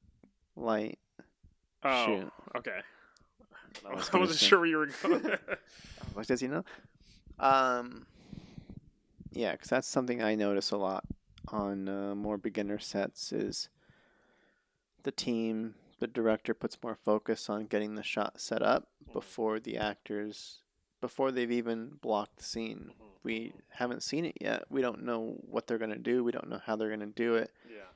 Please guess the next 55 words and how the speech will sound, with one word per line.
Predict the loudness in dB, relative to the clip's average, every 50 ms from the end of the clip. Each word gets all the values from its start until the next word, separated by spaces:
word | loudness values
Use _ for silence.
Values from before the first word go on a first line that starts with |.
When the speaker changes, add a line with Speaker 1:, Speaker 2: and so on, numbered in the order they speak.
| _ _ _ _
Speaker 1:
And | -6 -6 -4 -4 -4
you | -4 -4
get | -4 -4 -4 _
your, | -8 -8 -8 -4
get | -2 -4 -4 -2
your | -4 -6
close-up | -6 -2 0 0 0 0 -2 -6 -6 -6
set | -2 2 4 6
up, | 6 4 4 2 _ -6
and | -4 -2
you're | -2 -2
just, | -2 -4 -8 -12 -10 -8
and | -6 -2 0 2
the | 4 4
actor | 2 2 2 -2 -4
comes | -2 -2 -2 -2 -2 0 0
in, | 0 0 2
they're | 0 0
like, | 2 2 0 0 -2 -6 -18 _ _ _ _ _ _ _ _ _ _ _ _ _ _ _ _ _ _ _ _
"Wait, | 0 0 2
you're | 2 0
putting | 0 0 0 0 2
me | 2 0
in | 0 0
this | -2 -4 -4
box | 0 2 2 2 2 -2 -8 -4 -2
right | -2 -2 0
now, | 2 2 4 4 4
and | 2 2
I | 0
can't," | -2 -4 -6 -6 -6 -8 -10 -8
and | -8 -6 -6 -6 -8 -12 -16 _ _ _
it's | _ -6
like, | -6 -4 -2
yeah, | -2 0 0 -2 -2 -2
that's | 2 2 2 2 0 -10 -14 -16 _ _ _ -20 _ -20 -20 -18 -16 -16 -18 -18 -20 _ _ _
almost | 2 4 6 6 6 4
like | 2 2
that | 2 0 4
writer | 6 6 8 8 6 4
mindset | 2 0 -4 -4 -6 -2 -2 -2 -2 -2 -6
where | -8 -6 -6 -6
it's, | -6 -8 -10 -12 -14 _ _ _
"Well, | -2 -2
I | 0 0
need, | 0 -2 -2 0
this | 0 -2 0 0
is | -2 -4 2 2
what | 2 2
I'm | 2 0
look-, | -4 -4 -4 -4
this | -4 -4 -4 -2 -4
is | -4 -2
the | -2 -2
vision, | 4 6 6 6 6 4 0 0 0 -4